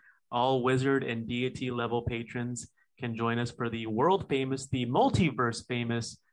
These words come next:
Patron Roundtable on the D and D Lorecast. Thank you to Bjorn Ironside, Climbing Zebra, Coffee, and Tex Ten Star, as well as our newest wizard patron,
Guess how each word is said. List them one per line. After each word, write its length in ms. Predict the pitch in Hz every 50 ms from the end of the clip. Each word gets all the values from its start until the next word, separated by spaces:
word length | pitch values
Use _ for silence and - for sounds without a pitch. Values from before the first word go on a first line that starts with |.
| - - -
Patron 320 | - 131 131 127 - 143 127
Roundtable 500 | 117 113 113 113 110 120 123 113 113 113
on 140 | 113 113
the 80 | 113 113
D 200 | 107 110 120 117
and 100 | 113 110
D 80 | 113 113
Lorecast. 640 | 110 110 110 107 - 123 117 110 110 110 - - _ _ _ _ _ _
Thank 220 | 131 139 139 135
you 140 | 135 135 127
to 340 | 123 - - 127 120 113 113
Bjorn 320 | 110 113 123 143 143 143
Ironside, 800 | 135 123 117 117 117 117 113 110 110 120 113 110 110 110 107 110 - _ _ _ _ -
Climbing 400 | - - 143 143 139 139 135 127
Zebra, 520 | 127 127 120 120 117 120 117 117 113 113 117 - _ _ _ _ _
Coffee, 640 | - - 151 165 156 - - 160 151 151 151 151 151
and 220 | 135 120 117 110
Tex 260 | - 139 135 135 -
Ten 180 | - - 151 151
Star, 360 | 147 - 151 147 147 147 147
as 160 | 135 123 120
well 360 | 127 123 165 175 180 180 180
as 240 | 170 156 139 131 131
our 280 | 139 139 127 127 123 123
newest 420 | 127 139 160 165 165 165 151 -
wizard 400 | 143 131 131 127 131 127 113 -
patron, 460 | 131 120 120 - 131 123 117 120 117